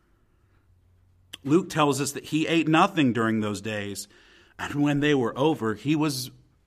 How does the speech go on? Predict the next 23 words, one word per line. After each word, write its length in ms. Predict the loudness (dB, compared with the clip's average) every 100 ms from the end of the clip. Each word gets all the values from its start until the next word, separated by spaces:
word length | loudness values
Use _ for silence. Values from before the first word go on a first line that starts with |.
| _ _
very 500 | -14 -4 0 2 0
hungry. 580 | -4 -2 -2 -2 -8 -16 -20
<laughs> 60 | _ -12 -8 -8 -12 _ _ _ _ _ _ _ -20 -20 -20 -20 _ _ _ 0
And 120 | 4
when 100 | 6
he 160 | 6 4
was 160 | 2
famished 520 | 2 4 4 2 0
during 280 | 2 4 4
those 240 | 4 2 0
days, 580 | -2 -2 -10 -14 -16 -20 _ _ _
at 160 | -8 -4
his 340 | -2 -4 -6 -12 -20 -20 _ _ _ _ _ _ _ -20
physically 760 | -20 -20 -4 0 2 2 2 0
weakest, 640 | 0 -4 -6 -8 -6 -8
we 120 | -6
might 260 | -4 -4 -6
say, 480 | -12 -12 -12 -14 -18 _ _ -8
when 140 | -4
he 160 | -2 -2
would 160 | -2 0
be 160 | 2
most 480 | 2 4 2 0